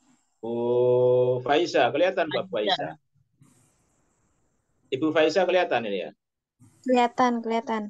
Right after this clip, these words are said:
Speaker 1: Segini ya? Oh ya, berarti segini terus nanti saya. Nah, lima sembilan kali dua penulisannya. Lima kali dua sepuluh, sembilan kali dua delapan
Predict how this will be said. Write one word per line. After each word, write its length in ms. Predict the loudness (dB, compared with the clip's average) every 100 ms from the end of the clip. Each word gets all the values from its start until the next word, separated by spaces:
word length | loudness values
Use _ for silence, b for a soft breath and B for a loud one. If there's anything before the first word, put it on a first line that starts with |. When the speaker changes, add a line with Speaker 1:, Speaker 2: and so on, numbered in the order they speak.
| _
Speaker 1:
Segini 480 | -14 -10 -4 -4
ya? 160 | -4 -4
Oh 80 | -6
ya, 240 | -6 -8
berarti 320 | -10 -12 -12
segini 240 | -12 -10 -6
terus 160 | -6
nanti 240 | -6 -12 -12
saya. 240 | -10 -10 -14 _ _ _ _ _ _ _ _ _ 0
Nah, 80 |
lima 240 | 4 4 2
sembilan 480 | 2 4 4 4 4
kali 240 | 2 0
dua 320 | 0 2 2
penulisannya. 1200 | 0 -4 -4 -4 -6 -8 -10 -8 -6 -4 -6 _ _ _ _ _ -20 _ _ _ _ _ _ _ _ _ _ _ _ _ _ _
Lima 320 | -6 -2 0 2
kali 400 | 2 2 0 -2
dua 240 | -2 -2
sepuluh, 720 | -4 _ -8 -4 -2 0 0
sembilan 640 | -4 -10 -4 -2 -2 -4
kali 320 | -4 -2 -2 -2
dua 240 | -2 -2
delapan 400 | -4 -10 -10 -14